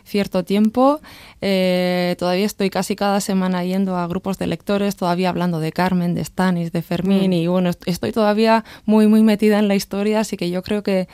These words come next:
Speaker 1: todavía tengo que dejar un tiempo, un espacio, descansar y, y luego pensar dónde, hacia dónde quiero dar el siguiente paso.
Speaker 2: Mm. Sí, es verdad que se meten en la cabeza y no dejan hueco, ¿no? Para,
Speaker 1: Exactamente.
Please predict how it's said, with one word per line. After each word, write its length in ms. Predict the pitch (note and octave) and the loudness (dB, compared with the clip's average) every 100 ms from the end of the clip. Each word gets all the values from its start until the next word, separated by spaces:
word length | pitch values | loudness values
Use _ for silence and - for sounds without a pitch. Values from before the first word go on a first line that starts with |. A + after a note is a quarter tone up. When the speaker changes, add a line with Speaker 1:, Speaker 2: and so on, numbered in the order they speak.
| - - | -20 -18
Speaker 1:
todavía 540 | - G#3+ G3 G3 G#3+ G#3+ | -2 2 2 2 0 0
tengo 260 | G#3+ G#3 | 0 0
que 140 | G3+ G3 | -2 -2
dejar 320 | F#3+ G3 F#3+ | -2 -2 2
un 160 | G3 | 0
tiempo, 320 | F#3+ G3+ G3+ G3+ | 2 2 2 0
un 120 | G3 | 0
espacio, 540 | F#3 - G3+ G#3+ G#3 | -2 -2 -2 -2 -2
descansar 760 | G3 F3+ F#3 F#3 - G#3+ A#3+ C4 - - - | -2 -4 -4 -4 -2 0 0 -4 -14 -20 -18
y, 840 | - F3+ F3 E3+ E3+ D#3+ D#3+ D#3 - | -8 -6 -4 -4 -4 -4 -4 -6 -6
y 80 | F#3 | -4
luego 220 | F3 F3+ | -2 0
pensar 420 | F#3+ F#3 - G3 | 0 -2 0 -2
dónde, 440 | F3+ F3 E3+ E3 E3 | -2 -4 -4 -4 -6
hacia 280 | - E3+ F#3 | -6 -4 0
dónde 240 | F3 F#3 F3 | 0 0 -2
quiero 180 | E3+ | -4
dar 160 | D#3+ E3 | -4 -6
el 80 | D#3+ | -8
siguiente 300 | F3+ E3+ E3 | -8 -8 -8
paso. 240 | E3+ E3 - | -10 -12 -10
Speaker 2:
Mm. 400 | E3+ D3 D3 D3 | -8 -8 -10 -14
Sí, 100 | F3 | -10
es 60 | F#3 | -4
verdad 220 | F3+ F3+ | -2 -2
que 80 | F#3+ | -4
se 80 | F#3 | -6
meten 220 | F#3+ G3+ | -8 -6
en 100 | G3 | -2
la 120 | G3 | -2
cabeza 280 | F#3+ F#3 G3+ | 0 -2 -4
y 40 | |
no 100 | G3+ | -4
dejan 240 | G3+ G#3 G3 | -4 -4 -2
hueco, 300 | G3+ A3+ G3+ | 0 2 2
¿no? 120 | G3+ | 2
Para, 180 | G#3+ G3+ | 2 0
Speaker 1:
Exactamente. 480 | F#3 E3 D#3 D#3+ | 0 -2 -2 -4